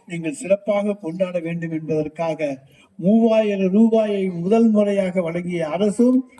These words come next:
தலைவர் தளபதியினுடைய அரசு தான். இன்றைக்கு இந்தியாவிலேயே மகளிரிடத்திலே அதிகமாக பணப்புழக்கம் உள்ள மாநிலம் நம்முடைய தமிழ் மாநிலம் என்கின்ற பெருமையை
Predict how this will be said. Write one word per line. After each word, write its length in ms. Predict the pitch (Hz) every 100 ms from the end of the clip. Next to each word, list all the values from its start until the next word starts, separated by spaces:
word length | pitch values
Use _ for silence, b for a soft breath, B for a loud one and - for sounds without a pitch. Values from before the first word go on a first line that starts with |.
| B
தலைவர் 380 | - 175 180 170
தளபதியினுடைய 640 | 165 170 170 165 147 139 135
அரசு 320 | 135 139 -
தான். 200 | 139 123 - - - - -
இன்றைக்கு 320 | - 170 170 165
இந்தியாவிலேயே 840 | 165 185 208 190 190 180 180 214 262 277 - - _ _ -
மகளிரிடத்திலே 720 | 160 170 220 196 180 175 175
அதிகமாக 680 | 165 156 202 202 190 196 208 -
பணப்புழக்கம் 640 | 165 196 - 196 190 175
உள்ள 160 | 170 160
மாநிலம் 520 | 147 156 180 185 226 277 - _ _ -
நம்முடைய 360 | 160 165 151 143
தமிழ் 340 | 165 190 208
மாநிலம் 520 | 170 175 175 180 214 -
என்கின்ற 360 | 160 160 143
பெருமையை 540 | 127 160 185 196 196